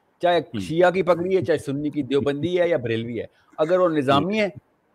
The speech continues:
Speaker 1: تو آ جائے
Speaker 2: ہوں۔
Speaker 1: سارے اس وقت، چاہے اس وقت تو مجھے کرسچن نہیں مل جائے، آ جائے اللہ کا نظام ہے، میرا فوجی بنتا ہے، تو آ جائے
Speaker 2: ہوں۔
Speaker 1: یار،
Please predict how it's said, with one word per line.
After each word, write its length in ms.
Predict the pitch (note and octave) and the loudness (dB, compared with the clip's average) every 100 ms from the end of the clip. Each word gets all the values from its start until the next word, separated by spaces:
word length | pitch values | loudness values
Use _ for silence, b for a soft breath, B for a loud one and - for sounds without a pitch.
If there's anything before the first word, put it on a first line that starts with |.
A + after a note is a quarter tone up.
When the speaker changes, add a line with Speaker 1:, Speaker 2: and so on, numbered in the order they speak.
| _ _ | _ _
Speaker 1:
تو 100 | - | -6
آ 200 | F#3+ G3 | 2 6
جائے 160 | G#3 G#3+ | 6 6
Speaker 2:
ہوں۔ 100 | E3 | 6
Speaker 1:
سارے 300 | E3+ D#3+ F#3+ | 4 6 4
اس 200 | F#3+ C#3 - | -2 -4 -4
وقت، 200 | E3+ - | -4 2
چاہے 240 | D#3+ E3 | 2 2
اس 120 | F3 | 0
وقت 160 | E3+ E3 | -4 -4
تو 60 | |
مجھے 220 | E3 D#3 D#3 | -4 -4 -4
کرسچن 360 | E3 D#3 F3+ | -4 -4 -6
نہیں 100 | F3+ | -4
مل 100 | D#3+ | -4
جائے، 280 | D#3 D3 D3 | -2 0 2
آ 60 | D3 | 2
جائے 180 | D3 C#3+ | 2 2
اللہ 200 | C#3 D#3+ | 2 2
کا 120 | E3 | 0
نظام 340 | D#3+ D3+ D3 | 0 0 -2
ہے، 40 | D3 | -2
میرا 180 | C#3+ | 0
فوجی 260 | C3+ C#3 F3 | -2 -2 -6
بنتا 240 | F3 D3+ | -6 -2
ہے، 260 | D3+ - _ _ | -2 -2 _ _
تو 140 | F3 | 2
آ 180 | D3+ C#3+ | 4 4
جائے 160 | B2 B2 | 4 2
Speaker 2:
ہوں۔ 80 | |
Speaker 1:
یار، 180 | B2+ B2+ | 0 -2